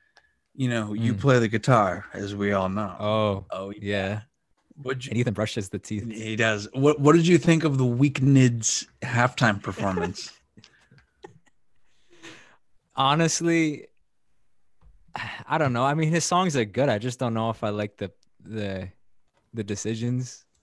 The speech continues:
Speaker 2: I don't know if they were trying to, like, have, uh, like, a mask, but make the masks seem cool and not, like, ma-, you know what I mean? Like, I don't know if they're trying to do something.
Speaker 1: Oh, you didn't like the masks?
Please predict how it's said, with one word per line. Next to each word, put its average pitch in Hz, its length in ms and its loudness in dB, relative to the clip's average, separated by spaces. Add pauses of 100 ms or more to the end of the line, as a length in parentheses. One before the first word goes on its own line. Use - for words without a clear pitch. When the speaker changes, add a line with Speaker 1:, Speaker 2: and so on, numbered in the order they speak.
(120)
Speaker 2:
I 143 60 2
don't 170 80 4
know 196 80 4
if 190 60 0
they 185 100 4
were 151 100 6
trying 147 220 -2
to, 147 80 2
like, 127 240 0 (300)
have, 123 380 -2
uh, - 140 -16
like, 120 180 -8
a 110 60 -4
mask, 104 560 -4
but 107 80 -4
make 107 160 -4
the 107 80 -6
masks 101 600 -8 (180)
seem 110 340 -6
cool 113 500 -2
and 101 100 -2
not, 104 240 -4 (440)
like, 113 320 -8
ma-, 107 120 -8
you 135 80 -6
know 156 60 0
what 151 60 0
I 151 60 -2
mean? 156 100 -2
Like, 123 100 0
I - 20 0
don't 135 100 2
know 139 60 -2
if 131 60 -4
they're 123 80 -4
trying 131 160 -6
to 117 60 -4
do 120 120 -6
something. 117 600 -8 (160)
Speaker 1:
Oh, 147 140 8
you 147 100 10
didn't 151 160 8
like 147 160 6
the 139 60 4
masks? - 720 2